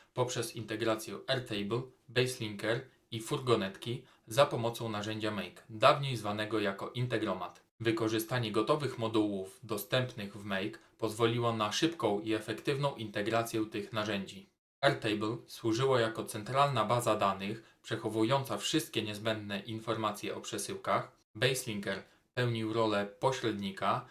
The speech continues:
przesyłając dane z Airtable do Furgonetki. Natomiast aplikacja Furgonetka została wykorzystana do finalizacji procesu wysyłki, gdzie dane były automatycznie przesyłane i przetwarzane. Czym jest Baselinker?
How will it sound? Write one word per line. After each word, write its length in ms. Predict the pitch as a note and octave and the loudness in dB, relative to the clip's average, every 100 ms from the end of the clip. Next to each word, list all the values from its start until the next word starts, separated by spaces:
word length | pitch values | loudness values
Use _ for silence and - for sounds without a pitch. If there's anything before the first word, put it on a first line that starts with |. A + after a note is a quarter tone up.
| _ - | _ -4
przesyłając 680 | A#2 - A#2+ B2+ A2 G#2 | -4 -2 0 2 0 -2
dane 480 | A2 A#2 A2 G2+ F#2+ | 4 4 4 0 -2
z 180 | - - | -4 0
Airtable 580 | B2+ - G#2 G2 F#2+ F#2+ | 0 2 0 0 -2 0
do 200 | G2+ F#2+ | 0 2
Furgonetki. 880 | C#3+ C3+ A#2 G2+ F#2 - G#2 B2+ - _ - | -2 0 2 2 -2 -6 -6 -6 -10 _ -2
Natomiast 640 | A2 C3 C3 G#2+ - - | 2 2 2 -2 -4 -10
aplikacja 500 | A2+ A2 B2 - G#2 | -10 -2 -2 0 -4
Furgonetka 840 | - - B2+ G#2+ G2 - A2+ B2 A#2+ | -2 -4 0 0 0 -2 -2 -2 -4
została 640 | A2 A2 - C3+ C#3 C3+ | -6 -6 0 2 4 4
wykorzystana 760 | A#2 A2 A2 G#2+ G#2 A2+ A#2 A#2 | 2 0 -2 -2 -4 -2 0 2
do 160 | A2+ G#2+ | 2 0
finalizacji 800 | A2+ G#2+ G#2+ G#2 A2+ A#2 - | -4 -4 -4 -2 0 -2 -2
procesu 500 | B2 A#2 G#2+ A2 A#2+ | -8 -8 -6 -6 -4
wysyłki, 640 | G#2+ G#2+ G2 F#2 - A#2 - - _ | -2 -2 -2 -4 -4 -6 -8 -20 _
gdzie 200 | A2+ A2 | -2 0
dane 280 | G#2 C3 A#2 | 6 6 4
były 360 | A2 G#2+ G#2 G2+ | 4 4 4 2
automatycznie 760 | A#2+ B2 A#2 A2+ A2+ - G2 | 0 2 0 0 -2 -4 -8
przesyłane 720 | G2 D#3 C#3+ A#2 G#2+ G#2+ A#2 - - | -2 0 2 2 2 2 -2 -4 -10
i 100 | G#2+ | -10
przetwarzane. 840 | - - C3+ - G#2+ F#2+ F2 - _ _ - | -6 -2 0 0 0 -2 -4 -12 _ _ 2
Czym 200 | E3 D#3 | 4 6
jest 320 | A#2 B2 - | 6 4 2
Baselinker? 680 | B2 B2+ B2+ A#2 G#2 G2 | 4 4 2 0 0 -4